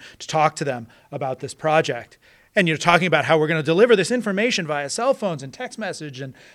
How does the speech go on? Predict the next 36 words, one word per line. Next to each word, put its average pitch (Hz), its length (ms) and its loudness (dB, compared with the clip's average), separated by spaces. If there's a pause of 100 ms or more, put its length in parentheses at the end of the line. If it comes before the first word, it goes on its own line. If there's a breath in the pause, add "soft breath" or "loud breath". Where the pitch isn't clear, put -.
(200 loud breath)
and 160 220 -4
as 185 140 0
you're 160 80 -2
driving 214 380 -2
around, 202 460 -2
the 156 100 -2
phone 233 260 -4
is 190 80 -4
gonna 175 180 -4
know 196 160 0
where 220 120 2
you 170 180 -2
are, 202 260 -2
and 160 80 -6
it's 143 120 -10
gonna, 170 260 -6
you 170 140 -8
know, 147 100 -8
give 185 240 -8
you 175 160 -4
information 175 480 -8
about 143 220 -4
the, 143 260 -8
the 147 100 -10
local 165 340 -4
history. 151 460 -10 (440 loud breath)
And 156 280 -6 (160)
the, 156 160 -6 (120)
their 151 300 -10
eyes 143 380 -6
just - 240 -14
glazed 131 480 -6
over. 135 120 -6
They 139 120 -4
had 135 180 -8
no, 175 840 -2